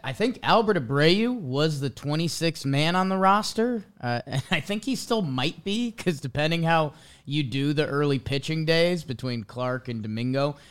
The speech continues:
which we got some news on that, and we're gonna be talking about that in a minute.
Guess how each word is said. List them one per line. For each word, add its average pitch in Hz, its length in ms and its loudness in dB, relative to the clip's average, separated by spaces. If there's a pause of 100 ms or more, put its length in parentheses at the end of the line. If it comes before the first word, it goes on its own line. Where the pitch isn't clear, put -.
which 208 460 2
we 139 120 -2
got 139 220 4
some 131 100 -2
news 123 200 0
on 110 160 -2
that, 135 260 2
and 113 100 -4
we're 107 60 -4
gonna 107 140 -6
be 101 100 -6
talking 107 240 -6
about 98 220 -6
that 143 220 2
in 110 100 -4
a - 20 -6
minute. 101 300 -8